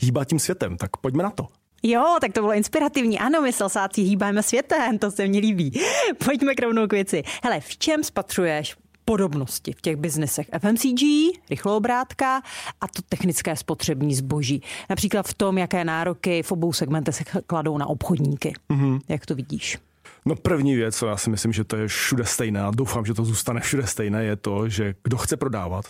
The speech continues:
Speaker 1: tak musí znát to svoje zboží. Nebo tu službu, jo? Ale primárně to zboží. Jako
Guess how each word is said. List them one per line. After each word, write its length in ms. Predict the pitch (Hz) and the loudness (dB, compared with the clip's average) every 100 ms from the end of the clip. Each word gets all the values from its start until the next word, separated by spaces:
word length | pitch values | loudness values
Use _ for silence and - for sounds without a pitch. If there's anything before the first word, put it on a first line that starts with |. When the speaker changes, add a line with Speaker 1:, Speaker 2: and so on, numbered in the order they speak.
| - | -8
Speaker 1:
tak 160 | 110 | -2
musí 480 | 113 127 131 - 120 | 2 2 2 2 0
znát 240 | 104 113 | 0 -2
to 100 | 104 | -2
svoje 180 | 107 110 | -2 -2
zboží. 360 | 90 101 92 85 _ _ | -2 -2 -2 -6 _ _
Nebo 200 | 127 120 | -4 -2
tu 100 | 123 | -2
službu, 380 | 120 113 92 87 | -2 -2 -2 -2
jo? 100 | 85 | -2
Ale 280 | 113 139 139 135 _ | 0 2 0 -2 _
primárně 400 | 143 127 120 117 | -2 0 0 0
to 100 | 113 | -2
zboží. 420 | 92 107 95 92 | -2 -2 0 -4
Jako 260 | - - 95 | -4 -6 -6